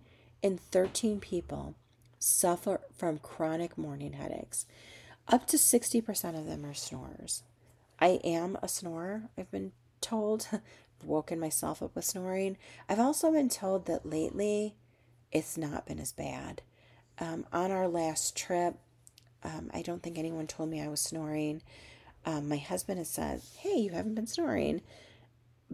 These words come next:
But, um, I do pretty bad, I've been told. And so a lot of times I wake up with this, like, this dull headache. And, uh,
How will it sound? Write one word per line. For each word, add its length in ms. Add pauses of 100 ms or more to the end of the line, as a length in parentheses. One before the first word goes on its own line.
But, 480
um, 340 (520)
I 120
do 360 (360)
pretty 260
bad, 420
I've 120
been 120
told. 440 (1500)
And 260
so 340
a 80
lot 240
of 60
times 200
I 60
wake 240
up 100
with 100
this, 200
like, 140
this 180
dull 300
headache. 440 (580)
And, 440 (140)
uh, 160